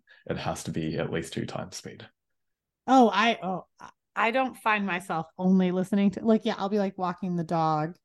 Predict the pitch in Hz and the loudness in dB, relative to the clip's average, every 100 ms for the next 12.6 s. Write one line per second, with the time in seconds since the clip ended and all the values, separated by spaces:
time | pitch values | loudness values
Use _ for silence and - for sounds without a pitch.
0 | - _ _ _ _ - 180 175 160 160 | -20 _ _ _ _ -10 -6 -4 -4 -6
1 | 180 185 196 175 208 196 190 190 - 214 | -4 0 2 2 0 -2 -2 -4 -4 -4
2 | 220 - 170 - _ _ _ - - - | -4 -4 -6 -8 _ _ _ -10 -10 -4
3 | 180 170 160 156 - - 190 190 175 160 | 0 0 0 -2 -6 -2 2 4 2 0
4 | 175 190 196 185 - 180 185 185 196 180 | -2 -2 -4 -6 -6 -4 -2 -2 -4 -2
5 | 170 170 190 175 - 175 170 175 185 - | -2 -2 0 -2 -2 0 2 2 0 0
6 | - 196 - 185 180 - 180 170 170 165 | 2 4 8 8 6 4 2 0 0 -2
7 | 175 180 - _ _ _ 196 190 185 175 | -2 -4 -6 _ _ _ -8 -4 -4 -2
8 | 175 165 170 - - 208 - _ 185 185 | -4 -2 -6 -6 -8 -8 -10 _ -4 -2
9 | 185 185 190 185 190 202 226 240 240 190 | -2 -4 -6 -6 -4 -2 0 2 2 -2
10 | 196 - 202 185 180 180 170 180 - 147 | -6 -6 -4 -2 0 0 2 0 2 4
11 | 208 - - _ _ _ _ _ _ - | 6 4 -2 _ _ _ _ _ _ -8
12 | 170 160 143 - 165 175 | -4 -2 -2 -6 -10 -14